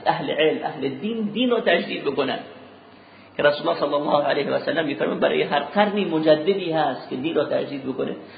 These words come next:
ما مجددین در طول تاریخ زیاد داشتیم، ابوبکر صدیق، نمی‌دونم امام شافعی، مالک، ابو حنیفه و بعد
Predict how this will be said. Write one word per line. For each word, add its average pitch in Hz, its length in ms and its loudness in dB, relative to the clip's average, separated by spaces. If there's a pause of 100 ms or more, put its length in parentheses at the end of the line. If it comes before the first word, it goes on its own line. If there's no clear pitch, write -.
(120)
ما 165 260 2
مجددین 156 520 0
در 151 140 4
طول 147 240 -2
تاریخ 160 260 0
زیاد 131 280 -4
داشتیم، 131 380 -4
ابوبکر 135 400 0
صدیق، 131 720 -4
نمی‌دونم 131 560 -2
امام 131 200 -2
شافعی، 131 520 -2
مالک، 131 420 -2
ابو 127 160 -2
حنیفه 131 540 0 (640)
و 143 80 -2
بعد 139 380 6